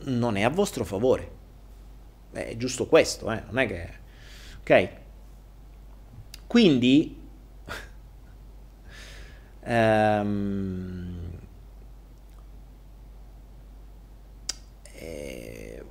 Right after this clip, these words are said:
ok, quindi questo è quello che vi volevo. Poi un'altra cosa che vi posso consigliare come ultima cosa è la, è, o meglio, come due ultime cose, l'osservazione dei dettagli. Attenzione, i dettagli,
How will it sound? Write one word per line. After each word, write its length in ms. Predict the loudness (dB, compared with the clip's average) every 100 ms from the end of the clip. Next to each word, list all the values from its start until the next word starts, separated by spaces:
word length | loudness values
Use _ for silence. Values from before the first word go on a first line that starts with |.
| -6
ok, 300 | 2 2 4
quindi 220 | 4 4
questo 600 | 8 6 6 2 2 2
è 140 | -2
quello 180 | 4 4
che 100 | 4
vi 120 | 2
volevo. 240 | 0 0 0
Poi 460 | 6 8 8 4 2
un'altra 460 | 4 6 6 2
cosa 260 | 6 4 6
che 100 | 2
vi 100 | 2
posso 340 | 2 0 0
consigliare 880 | 0 -2 -2 -2 4 6 6 2 -2 -16 -20 -20 -20 -16
come 240 | -2 4 4
ultima 400 | 4 2 0 0
cosa 600 | 4 4 6 4 0 -8 -14 4
è 360 | 4 4 0 -14 -20 -20 -20 -20 -20 -20 -20 -20 -20 -20 -20 -20 -20 -20 -20 -20 -20 -20 -20 -4
la, 720 | 2 6 8 6 6 4 2 0 -4 -6 8
è, 240 | 8 8 6
o 120 | 8
meglio, 280 | 8 6 4
come 180 | 2
due 120 | 6 4
ultime 260 | 6 0
cose, 220 | 0 -2 2
l'osservazione 640 | 2 2 2 2 4 4
dei 100 | 6
dettagli. 720 | 4 0 2 2 2 -4 -6 -8 -10
Attenzione, 500 | -2 0 8 8 8
i 140 | 4
dettagli, 960 | 4 4 6 6 8 6 0 0 0